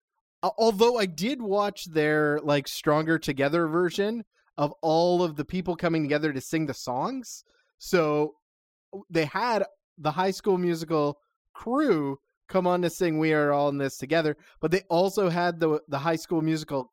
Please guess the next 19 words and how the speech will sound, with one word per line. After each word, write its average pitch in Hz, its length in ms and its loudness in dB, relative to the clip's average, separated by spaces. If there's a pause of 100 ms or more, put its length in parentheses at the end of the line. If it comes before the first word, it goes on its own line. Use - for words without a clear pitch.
(140)
cast 185 420 -4
of 160 140 0
the 143 80 -2
T 139 160 -6
V 156 160 -2
series, 277 580 -6 (300)
and 156 220 -2
that 320 180 0
was, 359 180 0
like, 311 300 -2 (440)
that 277 180 0
was 427 180 2
kind 294 380 0
of 277 180 -2
cool 233 400 0
and 175 120 0
special 131 600 -4 (420)
for 190 120 4
them 180 180 2